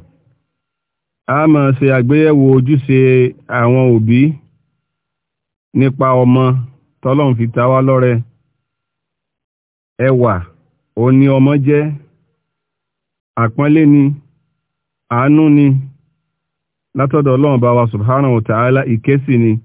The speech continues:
A sì mọ̀ pé ọmọ èèyàn majbulun ala hubbil baqa.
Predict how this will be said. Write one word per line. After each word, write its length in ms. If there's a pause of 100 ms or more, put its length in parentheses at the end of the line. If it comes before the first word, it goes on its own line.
(1160)
A 100
sì 120
mọ̀ 160
pé 140
ọmọ 240
èèyàn 360
majbulun 520
ala 280
hubbil 380
baqa. 380